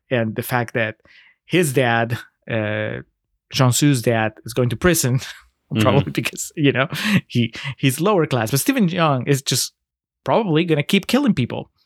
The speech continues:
Speaker 1: unless somebody stops him. And, uh, I don't know, there's a lot of ideas, a lot of, like, really cool things. That's what I liked about the movie, uh, just that, that I felt that there was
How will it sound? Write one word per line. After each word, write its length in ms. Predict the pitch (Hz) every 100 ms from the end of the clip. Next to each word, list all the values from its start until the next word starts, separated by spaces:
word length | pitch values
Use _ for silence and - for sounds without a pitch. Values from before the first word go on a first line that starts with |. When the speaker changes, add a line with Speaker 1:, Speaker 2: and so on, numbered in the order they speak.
| _
Speaker 1:
unless 240 | 127 120 -
somebody 380 | 160 170 165
stops 360 | 156 - 214 -
him. 140 | 120 -
And, 240 | 117 113 - - - - - -
uh, 340 | 113 110 110 - - - _ _ _ _ _ -
I 100 | 220
don't 100 | 254
know, 100 | 160
there's 220 | 180 -
a 80 | 185
lot 300 | 196 220 214
of 80 | 160
ideas, 420 | 135 175 185 131
a 60 |
lot 160 | 135 170
of, 120 | 165
like, 200 | 170 139 -
really 280 | 143 208 175
cool 120 | 175
things. 220 | 160 139
That's 120 | 170 170
what 140 | 131
I 40 |
liked 220 | 113 127 131
about 220 | 123 117
the 60 |
movie, 360 | 127 143 127 113
uh, 140 | 120 113
just 360 | 117 127 -
that, 160 | 135 110 - - - - 131
that 120 | 120
I 140 | 123
felt 320 | 131 - 156
that 140 | 139 120
there 100 | 139
was 300 | 139 123